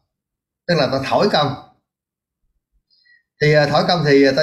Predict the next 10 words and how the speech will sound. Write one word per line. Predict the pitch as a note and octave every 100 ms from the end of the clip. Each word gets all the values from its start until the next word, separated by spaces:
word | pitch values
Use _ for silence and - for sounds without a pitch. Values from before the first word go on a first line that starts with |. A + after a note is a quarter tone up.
| D3+
dùng | C3+ B2
cái | E3
hơi | D3+ F3 F3+
thở | D3 B2 E3+ G3 - _ _ _ _ _ _ _ _ _ _ _ _ _
của | F3
mình, | E3 C#3 C3 - _ _ _ _ _ _ _ _ _ _ _ _ _ -
ta | D3+
thổi | C3+ F3
thẳng | E3 E3+ A3
vào | E3+ C#3 C3+ C3 -